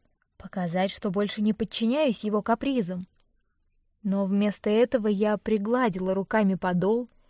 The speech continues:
и направилась к выходу из комнаты. За дверью стоял Вистан, продолжая нести свою службу.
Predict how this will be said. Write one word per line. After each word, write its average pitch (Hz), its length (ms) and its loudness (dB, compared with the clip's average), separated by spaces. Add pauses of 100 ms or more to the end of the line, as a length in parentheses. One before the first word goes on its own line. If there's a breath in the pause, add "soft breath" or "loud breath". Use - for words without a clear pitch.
(360)
и 196 100 -2
направилась 202 680 -2
к - 80 -10
выходу 190 320 -2
из 196 160 -2
комнаты. 180 580 -4 (1080)
За 208 180 2
дверью 247 400 2
стоял 254 380 4
Вистан, 196 500 -2
продолжая 190 600 -2
нести 196 360 -2
свою 220 320 0
службу. 208 540 -6